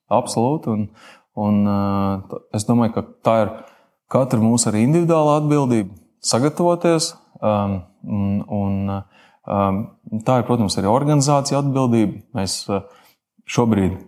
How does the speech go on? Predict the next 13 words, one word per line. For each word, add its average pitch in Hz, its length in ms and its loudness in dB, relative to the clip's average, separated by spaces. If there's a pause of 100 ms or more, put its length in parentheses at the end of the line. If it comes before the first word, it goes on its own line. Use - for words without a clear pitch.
(140)
ā, 104 180 -4 (420)
es 101 120 -6
tev 98 280 0
pieminēju 107 520 2
aizkadrā, 123 440 2
ā, - 640 -6 (220)
mēs 101 240 0
gatavojam 101 720 0
vienu 101 340 -2
lielu 101 180 0 (160)
mūsu 104 420 -4
ražojošu 135 600 0
uzņēmumu. 113 560 2